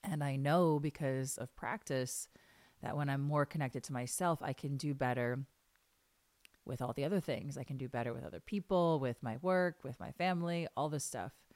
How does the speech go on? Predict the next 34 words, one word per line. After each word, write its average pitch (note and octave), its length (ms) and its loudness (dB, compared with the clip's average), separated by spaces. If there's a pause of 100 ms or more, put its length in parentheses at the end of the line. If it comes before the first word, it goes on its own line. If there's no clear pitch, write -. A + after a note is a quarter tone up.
(480)
Um, A#2+ 280 -8
with C3+ 140 -10
strangers, D3 840 2
I C3+ 120 -8
become C#3 320 -10
kinder D3+ 600 0
automatically. D3+ 680 0
I - 20 0
don't B2+ 100 -2
have A2+ 120 -6
to A#2+ 100 -12
try D3 360 -2
to D3 120 -2
be C3+ 180 -6
kind. F3+ 600 0
I D3+ 40 0
don't C3 140 -4
have A#2+ 160 -6
to A2+ 80 -12
try D3 320 -4
to C#3 100 -4
say C#3+ 380 -4
something C#3 540 -6
appropriate. F#3+ 840 0
I - 40 -4
don't C#3+ 100 -4
have C3 180 -8
to - 80 -20
try C#3 220 -4
not F3 300 -2
to G3 60 -4
say E3+ 180 -4
something D#3 420 -8
inappropriate. F#3+ 840 2